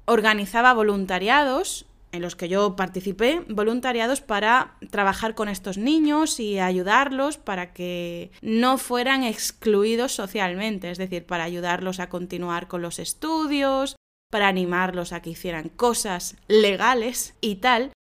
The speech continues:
porque eran niños en entornos de droga, maltrato, bueno, lo peor de lo peor. Y a mí me pasó muchas veces que yo iba hasta el colegio y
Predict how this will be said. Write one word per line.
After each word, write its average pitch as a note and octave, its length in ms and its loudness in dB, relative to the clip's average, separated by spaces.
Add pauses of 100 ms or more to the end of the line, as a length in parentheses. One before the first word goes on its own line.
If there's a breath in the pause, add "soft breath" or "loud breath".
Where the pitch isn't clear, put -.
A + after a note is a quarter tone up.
(160)
porque G#3 180 -6
eran A3 180 0
niños A#3+ 340 -2
en A#3+ 180 -2
entornos A3 580 -2
de G#3+ 400 -2
droga, F#3 880 0 (240)
maltrato, F#3 1200 2 (120)
bueno, F3 400 -4 (100)
lo G3+ 260 2
peor G#3+ 280 0
de A3+ 100 -2
lo F3+ 140 -2
peor. E3 300 -8 (720)
Y E4 340 2 (160)
a A#3 140 6
mí C4+ 160 6
me E4+ 120 4
pasó D4 560 -2
muchas C4 800 2
veces E4 600 -6 (240)
que A3+ 160 2
yo B3+ 120 2
iba D#4 160 0
hasta B3 260 -2
el D4 120 -2
colegio C#4 640 -4
y F3+ 1120 -4